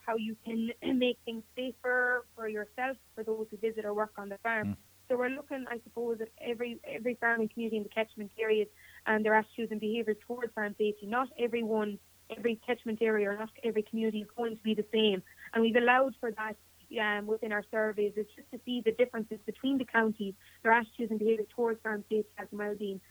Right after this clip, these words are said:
Speaker 1: And we're hoping by informing them about the different services, the different supports, or even we've actually, we've created a WhatsApp chat as well within the three regions, just to highlight of, you know, different events coming up in relation to farm safety, health and wellbeing.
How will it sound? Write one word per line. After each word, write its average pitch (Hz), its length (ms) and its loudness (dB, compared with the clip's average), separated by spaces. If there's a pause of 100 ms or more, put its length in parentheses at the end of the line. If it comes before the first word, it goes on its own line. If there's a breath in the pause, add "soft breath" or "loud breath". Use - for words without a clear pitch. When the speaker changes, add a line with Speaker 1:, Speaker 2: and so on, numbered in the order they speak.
(180 loud breath)
Speaker 1:
And 226 120 -6
we're 226 80 -2
hoping 226 580 0 (180)
by 175 120 0 (400)
informing 254 480 -4
them 233 140 -6
about 214 260 -4
the 214 60 -8
different 220 360 -4
services, 233 680 -2 (340 soft breath)
the 220 40 -12
different 220 300 0
supports, 240 420 0
or - 60 -8
even 233 360 -10 (120)
we've 214 200 -10
actually, 196 440 -4
we've 208 100 -10
created 226 300 -4
a - 40 -2
WhatsApp 220 440 0 (100)
chat 196 220 2
as 180 120 -10
well 226 280 0 (320)
within 240 260 0
the 233 80 -4 (180)
three 226 360 -2
regions, 202 260 -8 (340 soft breath)
just 302 120 -2 (120)
to 220 60 -10
highlight 247 400 6
of, 202 140 -4 (100)
you 233 120 -6
know, 220 300 -2
different 220 240 -4
events 247 360 -2
coming 233 240 -4
up 233 180 -2
in 214 120 -2
relation 214 280 2
to - 140 -20
farm 208 280 0
safety, 214 240 0
health 196 220 -2
and 196 80 -8
wellbeing. 208 400 -2